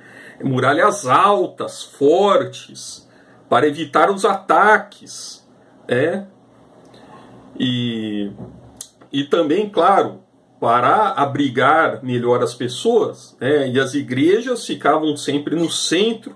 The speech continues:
da cidade, né? E essas muralhas tinham alguns fortes e deram o nome a elas de burgos, né?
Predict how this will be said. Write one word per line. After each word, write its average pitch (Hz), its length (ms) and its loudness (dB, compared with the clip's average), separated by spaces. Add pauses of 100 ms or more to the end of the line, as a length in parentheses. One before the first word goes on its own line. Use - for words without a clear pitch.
(140)
da 127 160 -2
cidade, - 680 -2 (640)
né? 170 340 -2 (140)
E - 100 -4
essas 127 280 0
muralhas 160 640 2
tinham 196 520 -2
alguns 175 460 -2
fortes 175 880 0
e 143 120 -10
deram 175 600 2
o 160 120 -2
nome 175 580 2
a 139 140 2
elas 208 520 4
de 139 160 -14
burgos, 147 1160 -6
né? 190 340 -2